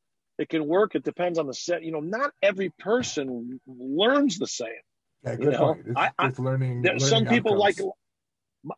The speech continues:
Speaker 1: my particular style, and I can do this because I'm at the high school level, and I have honors kids, and I can,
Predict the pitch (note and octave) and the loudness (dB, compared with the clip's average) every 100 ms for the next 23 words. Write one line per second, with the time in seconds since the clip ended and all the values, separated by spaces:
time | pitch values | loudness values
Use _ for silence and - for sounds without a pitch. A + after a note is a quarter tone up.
0 | - E3+ G#3 A#3 G#3 - G3+ F#3 D#3+ D3 | -4 0 2 2 2 2 0 2 2 0
1 | - - A3 B3+ F3 D#3+ D#3 D#3+ - D3+ | -2 0 2 2 0 -4 -8 -10 -10 -16
2 | C#3 B3 C#4 E3 - - D3 C#3+ - E3 | -8 -6 -6 -8 -10 -10 -10 -10 -10 -6
3 | G#3 - D3+ D#3 - A2+ A2+ A2 C3+ D#3 | -6 -6 -8 -8 -10 -16 -16 -12 -8 -4
4 | E3 E3 E3 _ - - C3 B2+ C3 - | 0 0 -2 _ -12 -6 -6 -6 -10 -4
5 | C#3 E3+ F3 D3 B2+ C3 | 0 0 0 -6 -6 -10